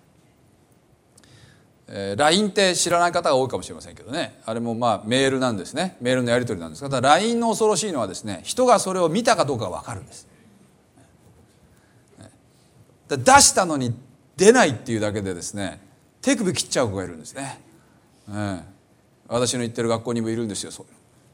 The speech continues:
すぐに返事が来ないんで手首切っちゃうんですね。もう私は捨てられた。もう私のこと忘れられちゃった。勘弁してくれって感じですよね。え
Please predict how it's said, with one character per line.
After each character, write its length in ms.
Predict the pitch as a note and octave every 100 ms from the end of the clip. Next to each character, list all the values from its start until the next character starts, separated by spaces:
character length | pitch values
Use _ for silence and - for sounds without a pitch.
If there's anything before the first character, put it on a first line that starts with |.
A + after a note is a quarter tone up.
| _
す 220 | - -
ぐ 100 | C#4
に 60 | A3
返 200 | E3+ E3
事 100 | D3+
が 100 | C#3
来 80 | C3
な 100 | A2
い 60 |
ん 60 | G2
で 60 |
手 140 | F#2+ D#3
首 160 | C3+
切 100 | G2
っ 20 | -
ち 80 |
ゃ 20 | -
う 40 |
ん 20 |
で 60 | -
す 80 | -
ね。 160 | - - _ _ - - _ -
も 100 | D#3+
う 40 |
私 320 | C3+ D3 -
は 120 | C#3+ C3
捨 100 | -
て 120 | C3
ら 80 | B2
れ 80 |
た。 120 | G#2+ - - _ - _ _ _ _ _ _ _ - - _ _ _ _
も 100 | -
う 20 | C#3
私 200 | C#3+ C3
の 100 | C3
こ 60 |
と 120 | B2+ B2
忘 140 | -
れ 40 |
ら 120 | A#2+ A#2+
れ 80 |
ち 60 | G#2
ゃ 20 |
っ 40 | -
た。 60 | - _ _ _ _ _ _ _ _ _ _ _ _ _ -
勘 240 | - A#2
弁 140 | A#2+ B2
し 80 |
て 80 | C3
く 80 | B2
れ 80 | A#2
っ 40 |
て 100 | -
感 160 | - G2+
じ 40 |
で 60 | -
す 120 | -
よ 80 | -
ね。 40 | - - - _ _ _ _
え 60 | -